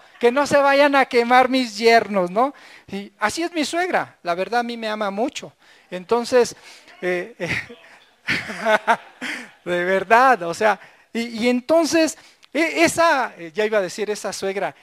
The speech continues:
esa mujer de Lot volteó por algo que le cautivó de Sodoma y Gomorra.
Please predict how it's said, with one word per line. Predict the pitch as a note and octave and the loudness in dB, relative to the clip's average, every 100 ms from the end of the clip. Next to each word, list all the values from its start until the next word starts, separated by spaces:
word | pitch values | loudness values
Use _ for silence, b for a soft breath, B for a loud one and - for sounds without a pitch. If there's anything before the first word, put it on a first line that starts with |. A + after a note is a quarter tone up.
| b | b
esa | B3 - | -4 2
mujer | D#4 C#4 A#3 C#4 C#4 | 4 4 6 6 8
de | C4 A#3+ | 6 4
Lot | A#3+ C4+ D4+ - B B - | 6 6 6 4 B B -2
volteó | A#3 A#3+ G#3+ - C#4+ E4+ D4 - | 4 4 4 -4 2 4 4 0
por | - A3+ | -2 0
algo | A#3 C4+ C#4+ B3+ C4+ | 0 -2 -2 -4 -6
que | - A3+ | -4 -6
le | A3 G#3 | -6 -12
cautivó | - G3+ G3 - G3+ E3+ A3 A#3 | -10 -8 -8 -10 -14 -6 -2 -2
de | A#3 | -4
Sodoma | - G#3 G3 G3+ G3+ G3 | -6 -8 -6 -8 -8 -12
y | |
Gomorra. | F3+ E3 D3 C#3 - | -12 -12 -12 -12 -16